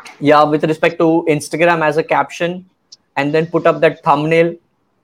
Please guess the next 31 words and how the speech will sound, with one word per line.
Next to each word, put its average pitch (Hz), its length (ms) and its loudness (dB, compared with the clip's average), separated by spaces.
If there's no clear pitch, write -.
as 139 120 -2
a 165 40 -2
picture. 160 380 0
Try 226 180 4
to, 311 160 -2
try 190 180 2
to 294 200 -2
distribute 220 580 -4
your 269 140 2
content 185 500 0
more, 113 220 -6
because 202 220 -2
आपका 196 260 0
जो 233 160 0
ये 226 200 2
interview 202 380 0
kind 196 200 2
of 196 80 4
format 165 320 2
जो 156 160 -2
भी 147 180 0
है, 113 260 -2
exactly 208 500 0
मतलब 202 340 -2
कैसे 175 420 0
आप 139 180 -2
करते 123 220 0
हो, 113 80 2
मेरे 120 160 -2
को 131 200 -2
एक 135 200 -6